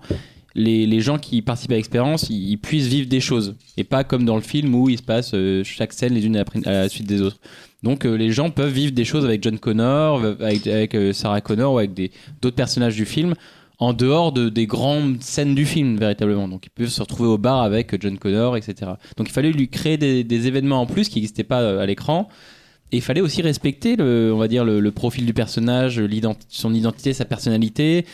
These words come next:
Et on s'est, on s'est quand même posé des questions sur est-ce qu'il aurait fait ça, est-ce que Sarah Connor aurait fait ça. Et du coup aussi, ça, ça, ça,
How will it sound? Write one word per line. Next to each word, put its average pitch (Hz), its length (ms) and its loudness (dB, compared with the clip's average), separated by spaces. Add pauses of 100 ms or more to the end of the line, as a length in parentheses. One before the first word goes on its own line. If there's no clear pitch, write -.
(320)
Et 110 180 -2
on 117 200 0
s'est, 120 120 0
on 123 140 2
s'est 135 100 0
quand 143 80 -2
même 151 120 0
posé 135 180 2
des 131 80 2
questions 127 300 -2
sur - 200 -4
est-ce 147 160 -4
qu'il 139 140 -2
aurait 127 140 2
fait 123 120 -2
ça, 143 600 0
est-ce - 120 -4
que - 60 -4
Sarah 117 260 0
Connor 123 280 2
aurait 113 140 2
fait 110 120 -4
ça. 143 420 0 (540)
Et 117 60 0
du 120 80 0
coup 160 100 0
aussi, 160 180 -2
ça, 127 280 0
ça, 110 260 -2
ça, 107 220 -6